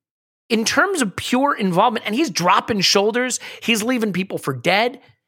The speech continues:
he's dribbling past guys. You know, he was, he was doing the things that really make this team tick, and yet times where he just does not get the shot off.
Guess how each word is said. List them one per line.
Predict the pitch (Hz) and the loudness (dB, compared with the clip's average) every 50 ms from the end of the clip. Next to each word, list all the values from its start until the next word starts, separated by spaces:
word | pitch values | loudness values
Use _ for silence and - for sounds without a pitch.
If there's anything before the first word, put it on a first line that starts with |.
| _ _ _ _ | _ _ _ _
he's | - 220 208 160 | -2 0 0 2
dribbling | - 202 202 170 165 156 143 143 | 2 2 2 2 2 0 0 -2
past | 131 - 151 180 208 226 - - - | -2 0 0 0 2 0 -2 -4 -2
guys. | - 226 214 214 220 220 220 220 - - - _ _ _ _ _ _ _ _ _ | 0 0 0 0 -2 -4 -6 -8 -10 -10 -12 _ _ _ _ _ _ _ _ _
You | - 196 202 | -2 0 0
know, | |
he | 196 247 | 0 0
was, | 240 240 - - - - - - - | 0 -2 -2 -4 -6 -12 -20 -20 -6
he | - 254 262 | -2 0 0
was | 254 233 185 | 0 0 -2
doing | - - 247 302 339 392 392 370 311 | -2 0 0 2 2 2 2 2 2
the | 247 226 | 0 2
things | - - 214 220 220 226 233 233 220 - - - _ _ _ _ _ _ _ - | 2 2 0 2 0 -2 -2 -4 -4 -6 -10 -12 _ _ _ _ _ _ _ 0
that | 233 233 - - - | 0 0 0 -4 -8
really | 185 185 202 233 269 294 320 320 320 311 269 | -6 -4 0 0 2 2 2 2 2 2 2
make | 247 226 233 247 240 - | 2 2 2 2 0 0
this | 208 196 214 214 208 - | 2 2 2 2 2 0
team | - - - 226 226 214 | -4 -2 -2 -2 -2 0
tick, | - - 277 269 277 - - | 0 0 0 0 -2 -4 -2
and | 311 339 339 302 | -2 0 2 2
yet | 247 226 233 262 339 - _ _ _ _ _ _ _ _ _ _ _ _ _ _ - | 2 4 2 2 0 -4 _ _ _ _ _ _ _ _ _ _ _ _ _ _ -4
times | - 160 180 208 196 196 | -2 0 0 0 0 -2
where | 208 | -2
he | 180 | -2
just | 139 - 113 - _ _ | -2 -4 -4 -6 _ _
does | - 139 165 180 160 139 | 0 2 2 2 2 0
not | 135 127 127 143 165 175 - - | -2 0 0 0 0 0 -2 -2
get | - 165 165 - | -2 -2 -2 -2
the | - 165 | -2 0
shot | - - 165 165 180 175 | 0 2 4 4 4 4
off. | 160 139 120 113 - | 2 0 -2 -4 -10